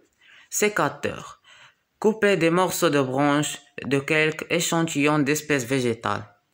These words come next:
Bosso. Conserver des espèces animales. Carte. S'orienter dans l'espace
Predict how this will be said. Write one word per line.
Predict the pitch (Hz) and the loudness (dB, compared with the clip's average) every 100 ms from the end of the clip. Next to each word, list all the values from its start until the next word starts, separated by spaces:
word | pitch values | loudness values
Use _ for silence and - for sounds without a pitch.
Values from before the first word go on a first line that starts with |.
| _ _ _ _ | _ _ _ _
Bosso. | - 185 175 - - _ _ - - - _ | -2 -2 -2 -8 -14 _ _ -20 -20 -20 _
Conserver | - 208 202 196 185 170 190 175 | 0 0 2 2 2 2 2 4
des | 147 135 | 2 0
espèces | 160 - 156 151 | -2 0 -2 0
animales. | 170 151 120 110 101 - _ _ _ | 0 2 2 0 -4 -8 _ _ _
Carte. | - 170 120 - - | 0 2 2 -2 -12
S'orienter | - 190 196 185 180 180 180 | -2 2 4 4 2 2 2
dans | 143 | 2
l'espace | 143 151 160 - 160 156 | 2 0 -2 0 2 2